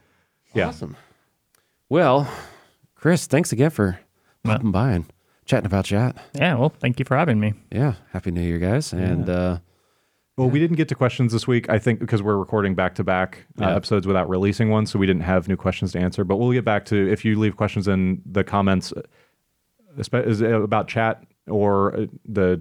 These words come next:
Speaker 1: the episode we, well, by this time point has already come out, which is the, the design episode.
Speaker 2: Yep.
Speaker 1: Um, if you have questions about any of that stuff, you can leave that in the comments of those episodes, and we'll get to 'em next week, uh,
Speaker 2: Yeah.
Speaker 1: the next week after this one, which we'll, uh,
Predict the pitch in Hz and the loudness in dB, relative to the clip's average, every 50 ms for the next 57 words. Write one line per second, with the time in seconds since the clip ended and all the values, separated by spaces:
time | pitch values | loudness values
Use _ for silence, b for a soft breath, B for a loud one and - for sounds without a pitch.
0 | - - 110 101 92 - - 107 95 90 92 95 92 92 90 87 - - _ - | -2 -2 0 0 0 2 2 0 0 2 0 0 0 0 0 -2 -4 -6 _ -2
1 | 98 92 80 - - 104 98 101 - - 107 92 - 98 90 87 87 90 87 87 | -2 -2 -2 -2 0 0 0 0 0 -2 -4 -4 -2 -2 -2 -2 0 0 0 -2
2 | 85 - 95 90 92 98 90 87 - 98 87 - 92 78 85 90 87 87 85 82 | -2 -4 -4 -2 0 0 -2 -2 -2 -6 -6 -6 -6 -6 -2 -2 0 0 0 -2
3 | - - - 90 85 90 87 92 90 90 85 85 82 - - - 87 87 85 82 | -4 -6 -6 -4 -4 -2 0 0 0 0 0 -2 -4 -6 -8 -6 -4 -4 -4 -4
4 | - - _ - 87 82 - b b b b - 90 87 85 82 82 80 78 - | -8 -12 _ -10 -8 -8 -8 b b b b -6 -4 -2 0 0 0 0 -2 -4
5 | - - 117 104 92 - 107 - - 101 92 90 92 92 90 95 90 90 87 87 | -2 -2 -2 -2 0 -2 -4 -4 -4 -4 -2 0 0 0 0 0 0 0 0 0
6 | 85 85 - - _ _ _ _ _ _ - - - 87 80 - 101 87 92 90 | 0 -2 -4 -10 _ _ _ _ _ _ -8 -4 -2 -2 -2 -2 -2 -2 0 0
7 | 95 95 85 92 90 87 92 87 - 95 92 92 90 85 - - 92 92 92 90 | 0 0 0 0 -2 -2 -4 -4 -2 -2 0 0 -2 -2 -4 -4 -2 0 0 0
8 | 87 101 98 - - 120 113 113 117 107 - - 98 95 95 90 98 92 - 92 | 0 0 -2 -2 -2 0 0 0 0 -2 -4 -2 0 0 0 0 0 -2 -2 -2
9 | 87 85 85 82 - 87 90 82 80 - - 90 82 - - - - - _ _ | -2 -2 -2 -4 -4 -4 -4 -4 -4 -4 -6 -6 -6 -8 -8 -12 -18 -20 _ _
10 | _ _ - 98 87 76 - - - 82 95 92 90 87 - - 90 - 85 80 | _ _ -6 -4 -4 -4 -4 -6 -4 0 2 2 2 2 0 -2 -2 0 -2 -2
11 | - 87 80 85 - - 85 85 85 92 95 92 92 87 - - 87 85 82 85 | -2 -2 -4 -4 -4 -4 -4 -4 -4 -2 -2 -2 -2 0 0 0 0 2 2 0
12 | 76 78 - - 127 | 0 -2 -4 -6 -6